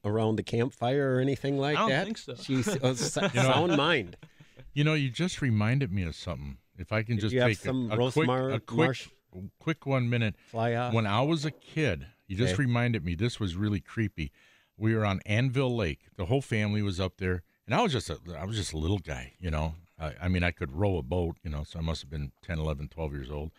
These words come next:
Speaker 3: And I remember I talked to this one old guy, and he was telling me where I should go fishing.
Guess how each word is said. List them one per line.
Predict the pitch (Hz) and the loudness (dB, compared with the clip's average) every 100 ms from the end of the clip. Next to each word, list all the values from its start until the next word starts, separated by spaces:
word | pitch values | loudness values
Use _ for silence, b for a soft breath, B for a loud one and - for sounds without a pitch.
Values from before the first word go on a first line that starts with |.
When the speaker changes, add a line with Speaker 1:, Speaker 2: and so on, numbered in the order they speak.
| b b b b _ - | b b b b _ 0
Speaker 3:
And | 98 98 95 90 - _ _ | 2 4 2 0 -6 _ _
I | 98 | 0
remember | 92 110 127 131 - _ - | 2 2 2 0 -4 _ -10
I | - | -10
talked | - 113 120 | -2 -2 -2
to | - | -2
this | 123 110 - | -2 -2 0
one | 113 - | -2 0
old | 101 117 107 | 0 0 0
guy, | 104 107 120 104 | 0 2 0 -2
and | 87 | -2
he | |
was | 90 85 | -2 -4
telling | - 107 110 | -2 0 2
me | 107 92 | 0 0
where | 85 90 95 110 107 | -2 0 2 2 0
I | 101 | -4
should | - 87 | -4 -2
go | 101 | 0
fishing. | 95 - 95 - 117 127 | -2 -2 -2 0 -2 -4